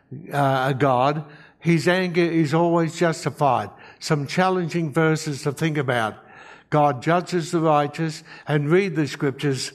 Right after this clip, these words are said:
yourself. God is angry with the wicked every day. What do you do with that? Now, God, as I said before, God is love, but he does get angry.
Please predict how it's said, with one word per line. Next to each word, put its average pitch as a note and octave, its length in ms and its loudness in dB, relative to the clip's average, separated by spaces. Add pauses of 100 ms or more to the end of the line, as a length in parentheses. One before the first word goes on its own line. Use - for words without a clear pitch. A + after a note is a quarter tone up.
yourself. C3+ 500 0 (400)
God D3 300 2
is C3+ 240 -6
angry E3+ 500 2
with D3+ 240 2
the D#3 100 2
wicked D3+ 380 0
every D3 320 2
day. B2+ 320 0 (1200)
What G#3+ 140 2
do A#3 60 -4
you A3 80 -2
do A3+ 200 0
with E3+ 140 2
that? A#2 320 -4 (560)
Now, D#3+ 160 2
God, F3+ 380 2
as D#3+ 180 0
I D#3 80 2
said E3+ 240 0
before, D3 580 0 (280)
God G3 340 2
is E3 340 0
love, D#3+ 540 0 (560)
but D#3+ 160 2
he D#3+ 100 0
does F3+ 300 0
get F3 200 -2
angry. F3+ 520 0